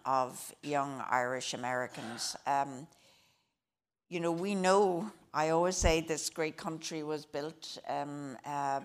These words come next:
by Irish, uh, immigrants who came here, um, and who became, you know, bastions of your economy, of your society.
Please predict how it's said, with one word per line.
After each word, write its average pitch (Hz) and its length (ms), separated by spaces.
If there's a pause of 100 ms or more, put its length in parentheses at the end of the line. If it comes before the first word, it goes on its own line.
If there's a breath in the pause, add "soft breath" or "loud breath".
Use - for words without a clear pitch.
by 147 480 (340)
Irish, 156 600 (100)
uh, 127 360 (100)
immigrants 147 540
who 151 80
came 156 400
here, 147 460 (420 loud breath)
um, 143 320 (240)
and 156 200
who - 140
became, 165 720 (360 loud breath)
you 165 120
know, 151 120
bastions 151 840 (120)
of 151 440
your 156 460
economy, 165 600
of 156 100
your 151 180
society. 147 880